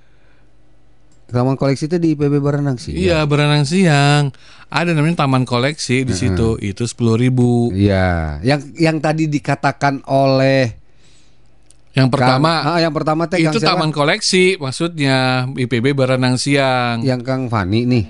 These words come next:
Speaker 2: Ah, ah.
Speaker 1: Taman Koleksi Lebet I P B, Kang, I P B Baranang Siang.
Speaker 2: Betul.
Speaker 1: Heeh.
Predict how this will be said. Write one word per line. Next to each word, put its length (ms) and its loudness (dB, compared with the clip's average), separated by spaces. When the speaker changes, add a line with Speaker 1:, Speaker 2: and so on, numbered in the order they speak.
Speaker 2:
Ah, 120 -10
ah. 160 -6
Speaker 1:
Taman 240 0
Koleksi 400 0
Lebet 360 -2
I 80 -4
P 160 -4
B, 140 -2
Kang, 300 -2
I 60 -6
P 100 -6
B 160 2
Baranang 400 0
Siang. 240 -2
Speaker 2:
Betul. 400 -2
Speaker 1:
Heeh. 560 -2